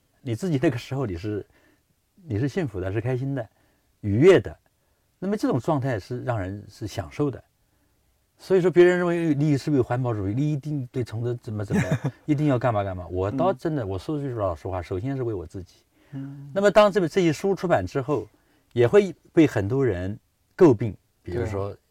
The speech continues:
Speaker 2: 嗯。
Speaker 1: 虫子书一个字都看不懂，
Speaker 2: 是。
Speaker 1: 你花了五年时间你在做这样的整理，
Speaker 2: 嗯。
Speaker 1: 去排列。比如虫子诗，这么多诗人出版不了诗集，这么多诗人找你设计诗集，你都没兴趣，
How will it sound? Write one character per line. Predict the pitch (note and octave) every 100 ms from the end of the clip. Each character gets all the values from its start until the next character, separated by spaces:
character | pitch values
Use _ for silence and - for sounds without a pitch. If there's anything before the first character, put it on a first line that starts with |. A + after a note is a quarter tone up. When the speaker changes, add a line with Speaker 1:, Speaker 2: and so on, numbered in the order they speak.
| -
Speaker 2:
嗯。 | A#2+
Speaker 1:
虫 | A2 F#2+
子 | A2
书 | - G#2 G2 -
一 | A2+
个 | C3
字 | A2 C3
都 | A2+ G#2
看 | A2 A2+
不 | A2+
懂， | G2+ _ _ _ _
Speaker 2:
是。 | - A2
Speaker 1:
你 | F#2
花 | G2+ A#2
了 | A#2 G#2 -
五 | G2+ F2
年 | F#2
时 | G2+ F#2+
间 | G2 F#2+
你 | E2
在 | F#2
做 | - G2
这 | E2+
样 | F#2
的 | F2
整 | - E2 F2+
理， | - _ _ _ -
Speaker 2:
嗯。 | C#3+ C#3 B2
Speaker 1:
去 | A2+ G2
排 | - E2+
列。 | F#2+ F#2 - _ _ _ -
比 | G#2+
如 | C3+
虫 | - A#2+
子 | C#3
诗， | - C3 - _ _ _ -
这 | E3
么 | F#3+ E3+
多 | D#3
诗 | - D#3
人 | B2 G#2
出 | C3
版 | A2+
不 | F#2+
了 | G#2
诗 | D#2+ A#2+ G2
集， | - E2+ - _ _ _
这 | F#3
么 | F#3
多 | F3
诗 | - - F3+
人 | C#3
找 | - C3
你 | B2
设 | - B2+
计 | A#2 G2+
诗 | -
集， | G2+ F#2 E2+ -
你 | G#2 F2
都 | B2 A#2+
没 | F#2+
兴 | G2+ B2+
趣， | G2 -